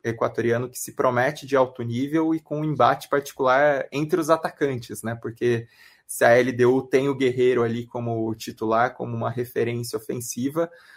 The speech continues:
o Independiente Del Valle tem o Marcelo Moreno também, que é menos frequente, né? Geralmente ele sai do banco, mas vai ter esses dois ícones se enfrentando.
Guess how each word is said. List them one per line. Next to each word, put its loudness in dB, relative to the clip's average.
o -12
Independiente -2
Del 4
Valle 4
tem 0
o -4
Marcelo 0
Moreno 0
também, -6
que -6
é 2
menos -6
frequente, -4
né? -4
Geralmente -4
ele -14
sai 0
do -10
banco, -4
mas -2
vai 2
ter 4
esses -2
dois 4
ícones -4
se -12
enfrentando. -6